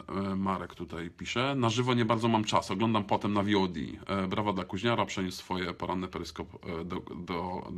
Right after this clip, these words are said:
do momentu i zrobił tego, z tego format”. E, e, Maciek, nie zamknąłeś, e, pojemnika z kryptonitem. Tak, tam z tyłu,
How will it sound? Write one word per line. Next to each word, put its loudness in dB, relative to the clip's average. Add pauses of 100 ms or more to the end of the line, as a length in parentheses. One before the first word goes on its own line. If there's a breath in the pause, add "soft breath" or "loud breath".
(140)
do -4
momentu -4
i -6
zrobił -6
tego, -10
z -14
tego -4
format”. -8 (600 loud breath)
E, -4 (4000 soft breath)
e, -6 (300)
Maciek, -2 (220)
nie 2
zamknąłeś, -4
e, -6
pojemnika -2 (640 soft breath)
z -8
kryptonitem. 0
Tak, 6
tam -4
z -12
tyłu, 2